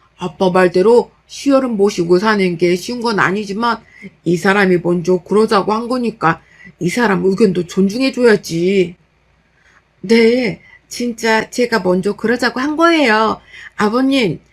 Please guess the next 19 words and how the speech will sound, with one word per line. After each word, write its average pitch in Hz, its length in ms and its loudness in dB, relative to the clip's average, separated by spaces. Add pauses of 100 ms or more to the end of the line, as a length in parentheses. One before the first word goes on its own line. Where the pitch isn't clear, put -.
(280)
저희 202 540 0
이제 190 240 0
애기도 202 500 0
낳으면 190 480 0 (240)
봐주고 180 760 -4
맛있는 302 580 0
것도 202 480 -2
해주세요. 262 880 0 (1040)
내가 180 400 2 (140)
다 208 320 2
늙어서 196 400 0
자식 262 360 -2
새끼랑 180 480 0
며느리 247 340 2
고생까지 214 560 -2
시키고 - 560 -2 (720)
참 - 440 -4
면목이 185 540 4
없네. 180 1120 2